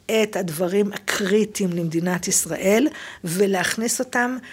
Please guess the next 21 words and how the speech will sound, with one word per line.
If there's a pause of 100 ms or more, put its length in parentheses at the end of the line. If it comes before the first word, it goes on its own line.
(180)
כחלק
מדרישות
קואליציוניות,
לא
ברמה
של
סיסמאות,
אלא
ברמה
של (200)
טקסטים
כתובים,
של
החלטות
ממשלה (360)
וחוקים
שהם
חלק (380)
מסל
הדרישות
שלנו,